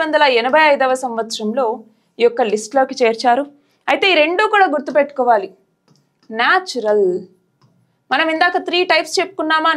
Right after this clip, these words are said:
న్యాచురల్, కల్చరల్ and మిక్స్డ్ అనేసి. ఇవి రెండు కూడా న్యాచురల్ హెరిటేజ్ సైట్స్ అన్నమాట. ఈ ఒక్కటే ఏదైతే మొయిదమ్స్ ఉందో ఇదేంటి? కల్చరల్, కల్చరల్ హెరిటేజ్ సైట్ అన్నటువంటిది. అంతేకాదు ఇక్కడ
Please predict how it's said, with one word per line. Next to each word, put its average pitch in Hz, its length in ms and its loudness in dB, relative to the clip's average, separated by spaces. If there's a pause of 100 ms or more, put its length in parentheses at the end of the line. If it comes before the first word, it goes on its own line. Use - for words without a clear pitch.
న్యాచురల్, 302 500 0 (460)
కల్చరల్ 302 480 2 (160)
and 262 180 2
మిక్స్డ్ 294 340 0
అనేసి. 320 320 0 (480)
ఇవి 262 180 2
రెండు 320 200 0 (140)
కూడా 349 160 4 (200)
న్యాచురల్ 330 560 2 (220)
హెరిటేజ్ 240 420 2 (100)
సైట్స్ 202 320 -2
అన్నమాట. 190 300 -4 (500)
ఈ 285 40 4 (100)
ఒక్కటే 359 320 2 (160)
ఏదైతే 262 320 2 (220)
మొయిదమ్స్ 269 440 2
ఉందో 269 160 2 (220)
ఇదేంటి? 311 340 0 (500)
కల్చరల్, 269 640 2 (880)
కల్చరల్ 285 520 0 (420)
హెరిటేజ్ 233 500 2 (240)
సైట్ 214 320 0
అన్నటువంటిది. 190 560 -6 (400)
అంతేకాదు 302 480 2
ఇక్కడ 247 140 2